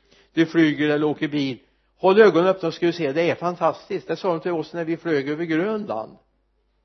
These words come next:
Jag menar, i och för sig, ett stort vitt täcke utbrett. Men visst är det ganska fascinerande att se.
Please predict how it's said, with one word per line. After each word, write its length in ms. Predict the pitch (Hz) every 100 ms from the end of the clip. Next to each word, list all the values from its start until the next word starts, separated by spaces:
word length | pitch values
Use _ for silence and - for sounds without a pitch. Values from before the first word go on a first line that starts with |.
| _ _ _ _ _ _
Jag 100 | 143
menar, 280 | 160 151 151
i 140 | 156
och 40 | 156
för 60 |
sig, 460 | 160 180 165 101 - _ _ _ _ _ _ _ _
ett 140 | - 151
stort 420 | - 185 196 -
vitt 480 | 147 160 - - - _ _ _ _ _ _ _ _ -
täcke 480 | 180 - - 185
utbrett. 1000 | - 175 170 160 139 135 120 - _ - _ _ _ _ _ _ _ _ _ _ _ _ _ _ _ _
Men 180 | - 175
visst 220 | 180 165
är 40 | 175
det 60 |
ganska 280 | 165 160 156
fascinerande 520 | 156 151 160 165 151
att 60 | 147
se. 240 | 165 120